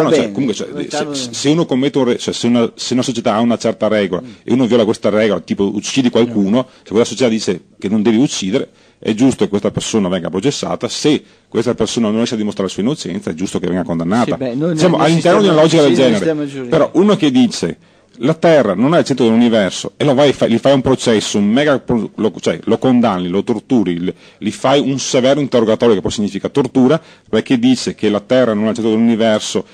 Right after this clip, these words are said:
Speaker 2: e che la Terra gira intorno al Sole, rendete, e poi che dice: "Ma sì, noi l'abbiamo condannato perché non ci ha dimostrato le sue tesi". Cioè, rendetevi conto, cioè, l'assurdità e la criminalità, e nessuno, e questo l'ha detto un cardinale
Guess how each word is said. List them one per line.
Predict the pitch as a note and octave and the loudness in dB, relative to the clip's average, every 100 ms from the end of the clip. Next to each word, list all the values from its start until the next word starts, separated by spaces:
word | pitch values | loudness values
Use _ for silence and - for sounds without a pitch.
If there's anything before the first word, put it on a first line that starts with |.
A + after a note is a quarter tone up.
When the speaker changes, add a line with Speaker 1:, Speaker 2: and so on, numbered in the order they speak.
| _ - | _ -4
Speaker 2:
e | C3+ | -2
che | C#3+ | 0
la | B2+ | 0
Terra | - C3 G#2 | 2 0 2
gira | A#2+ | 2
intorno | A#2+ A2 A2 | 0 2 2
al | D#3 | 2
Sole, | - F#2+ G2+ C#3 _ _ _ _ | 0 -2 -2 -4 _ _ _ _
rendete, | G2+ A#2 - | 0 0 -2
e | - G2+ | -6 0
poi | E3 C#3+ | 4 4
che | G#2+ | 4
dice: | B2+ - | 0 0
"Ma | B2 | -2
sì, | A2 - G#3+ | -2 -2 0
noi | F3+ | 2
l'abbiamo | B2+ G#2 G#2+ | 2 0 -2
condannato | B2+ D#3 B2+ B2 E3+ | -2 0 -2 -2 -4
perché | C#3+ | -2
non | C3+ C#3 | -2 -4
ci | C#3 | -4
ha | |
dimostrato | C3 A#2+ A#2+ | -4 -2 -2
le | - | 0
sue | G#2 | -2
tesi". | C#3 C#3 G#2+ E2 - _ _ _ _ | 0 0 0 -4 -12 _ _ _ _
Cioè, | - E2 | -8 -6
rendetevi | F#2 A#2 B2 F#2+ | -2 -2 -2 -2
conto, | B2 B2+ - - - _ _ _ _ - | -2 -4 -6 -16 -18 _ _ _ _ -8
cioè, | - G2+ - | -4 -4 -6
l'assurdità | - A2 A#2 - G#2+ A2 - A#2 C#3+ | -2 0 0 -2 -2 -4 0 0 0
e | G#2+ | -2
la | |
criminalità, | G2+ A#2 G#2+ G#2+ G2+ C3 A2+ _ | -2 0 0 0 0 0 -2 _
e | C#3+ | 0
nessuno, | D3 D3 - C3 G#3 | 0 -2 -2 0 0
e | - | -2
questo | - C#3 | -4 -2
l'ha | A2 | -2
detto | A2+ G#2+ | -2 -6
un | F2 | -6
cardinale | E2+ E2+ F#2+ B2 G#2+ D#2 | -6 -2 0 0 0 -4